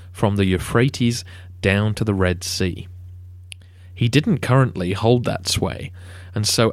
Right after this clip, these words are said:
as the Lakhmids had done, he now set about using his money and muscle to bring fellow tribes into the fold and organize the defense of the Byzantine border.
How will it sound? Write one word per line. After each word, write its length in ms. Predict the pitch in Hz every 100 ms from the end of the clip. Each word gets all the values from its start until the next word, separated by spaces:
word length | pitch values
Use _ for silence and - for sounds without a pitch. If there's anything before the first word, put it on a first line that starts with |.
| -
as 280 | 123 147 -
the 100 | 143
Lakhmids 560 | 127 113 - 95 -
had 180 | 101 92
done, 320 | 101 92 90 - - - -
he 280 | - 120
now 220 | 127 113 117
set 260 | - 113
about 340 | 107 98 - 107
using 340 | 113 123 123
his 200 | 117 110
money 400 | 107 107 107 104
and 220 | 101 101
muscle 440 | 101 90 - - - - - - -
to 80 | 101
bring 240 | 92 92
fellow 340 | - 107 107 104
tribes 500 | - 95 92 87 90
into 240 | 87 110
the 120 | 113 107
fold 460 | - 78 62 - - - - -
and 160 | - 90
organize 600 | 107 120 117 104 101 95
the 80 | 95
defense 640 | 95 - 113 87 - - - - -
of 140 | -
the 80 | 107
Byzantine 560 | 101 95 95 87 - 90
border. 480 | 90 101 98 -